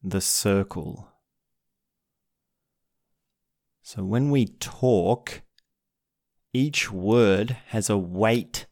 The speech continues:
of significance. So we can say the most significant words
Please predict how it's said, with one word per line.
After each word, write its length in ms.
of 180
significance. 1300
So 200
we 160
can 180
say 240
the 120
most 500
significant 920
words 1040